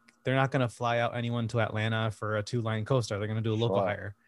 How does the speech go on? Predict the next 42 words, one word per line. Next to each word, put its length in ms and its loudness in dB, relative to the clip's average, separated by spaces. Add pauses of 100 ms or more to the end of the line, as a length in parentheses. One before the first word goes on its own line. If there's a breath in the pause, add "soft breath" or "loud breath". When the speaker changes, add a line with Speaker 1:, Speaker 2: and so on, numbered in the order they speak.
(380 soft breath)
Speaker 2:
Sure. 240 -2
Speaker 1:
Um, 420 0
so 120 0
I 60 8
was 120 8
auditioning 560 2
and 280 -2
those 200 2
were 60 4
all 100 4
tapes. 420 -2
So 120 0
this 140 -2
was 80 -4
before 360 -2
covid 340 2
ever, 360 4
uh, 160 2
a 20 2
year 360 8
before 300 -2
covid 280 0
happened. 380 -2
I 80 0
was 160 -2
already, 240 -2
I 160 -2
had 140 2
my 100 0
self-tape 520 -4 (760)
set 280 2
up, 280 2
you 100 -2
know, 320 0 (260)
<laughs> 260 0
packed 280 4
and 100 0
going. 340 4 (440 loud breath)
Um, 400 4 (760)
Speaker 2:
<laughs> 180 -18
Speaker 1:
and 200 6
then, 480 6